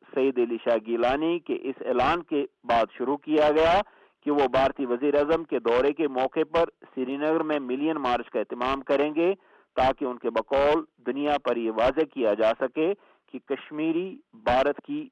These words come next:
غلامی سے چھٹکارا حاصل کرنا چاہتے ہیں۔ گرچہ سری نگر کے شیر کشمیر کرکٹ اسٹیڈیم میں بلائے گئے عوامی جلسے میں لوگوں کی ایک بڑی تعداد موجود نظر آئی،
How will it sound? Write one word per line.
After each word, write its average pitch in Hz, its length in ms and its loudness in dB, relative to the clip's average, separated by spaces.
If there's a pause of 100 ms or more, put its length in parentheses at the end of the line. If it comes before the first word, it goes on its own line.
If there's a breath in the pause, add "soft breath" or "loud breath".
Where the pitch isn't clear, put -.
(100)
غلامی 123 460 0 (120)
سے 151 220 2 (160)
چھٹکارا 117 460 0
حاصل 113 320 -2
کرنا 107 360 -4
چاہتے 104 440 -2
ہیں۔ 101 220 -8 (480)
گرچہ 151 220 0 (100)
سری 160 180 0
نگر 196 240 2
کے 185 260 2 (180)
شیر 160 240 2
کشمیر 165 480 -2 (100)
کرکٹ 170 320 -2
اسٹیڈیم 151 520 -2
میں 151 80 0
بلائے 143 500 2
گئے 143 300 4
عوامی 131 480 0 (160)
جلسے 135 380 -2
میں 147 160 0
لوگوں 139 320 0
کی 165 100 -6
ایک 135 140 -2
بڑی 127 220 -2
تعداد 127 480 2 (100)
موجود 113 440 -4
نظر 117 220 0
آئی، 143 280 2